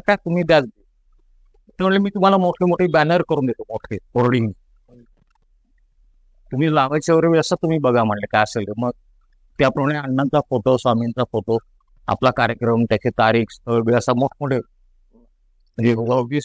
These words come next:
by वीस वर असे मोठे होर्डिंग त्यांनी आम्हाला दहा होर्डिंग त्याला करून दिले. एक "आठ दिवसांनी या," म्हणले, "तुम्हाला आठ दिवसात मी देतो सगळं ते." मग आठ दिवसांनी आम्ही गेलो तर ते तयारच होते ते.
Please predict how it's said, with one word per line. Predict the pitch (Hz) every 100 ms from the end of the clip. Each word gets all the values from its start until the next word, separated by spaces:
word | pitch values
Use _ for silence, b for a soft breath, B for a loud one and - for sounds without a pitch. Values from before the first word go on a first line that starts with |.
| -
by | 147
वीस | 147 -
वर | 143 139
असे | 151 143
मोठे | 131 135
होर्डिंग | 113 120 123
त्यांनी | 123 120
आम्हाला | 120 120 131
दहा | 131 165
होर्डिंग | 143 143 147
त्याला | 120 127
करून | 143 135 123
दिले. | 107 - - _ _ _ _ - - _ _ _ _ _ - 135
एक | -
"आठ | 147 156
दिवसांनी | 151 170 170
या," | 175
म्हणले, | 156 123
"तुम्हाला | 120 123 123
आठ |
दिवसात | 120 120 - -
मी | 131
देतो | 123 113
सगळं | - 92 101
ते." | 98
मग | 117 117
आठ | 113
दिवसांनी | 117 - 117
आम्ही | 123 120 120
गेलो | 120
तर | -
ते | 123 131 143
तयारच | 143 151 -
होते | 110 101
ते. | -